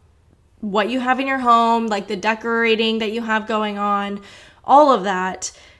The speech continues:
it's not going to feel that way. And I know, like, for me, I want it to feel that way because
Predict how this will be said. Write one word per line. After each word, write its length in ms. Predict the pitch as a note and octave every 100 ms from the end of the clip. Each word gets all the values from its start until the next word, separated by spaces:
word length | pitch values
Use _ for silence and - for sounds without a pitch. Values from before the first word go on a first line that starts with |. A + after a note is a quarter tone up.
| _ -
it's 180 | B3 B3
not 280 | C#4+ D4
going 260 | A#3+ A#3 A#3+
to 520 | - - A#3 A#3 A3+
feel 800 | A3 - - A#3+ A3+ G#3 F#3 F#3 -
that 240 | G#3+ -
way. 400 | G3 F3+ F3 G3
And 380 | - A#3 A3 A3
I 200 | A3+ A3+
know, 460 | A3+ A#3+ B3 B3+ - - -
like, 300 | A3+ - - _ _ - _
for 160 | B3 A#3+
me, 340 | A#3 B3 C4+
I 200 | C4 A#3
want 220 | A3 A3+
it 120 | A#3+ -
to 140 | A#3
feel 280 | - G#3 A3
that 180 | C4+ C4+
way 200 | D4 D4
because 600 | C4+ - A#3+ A#3+ A#3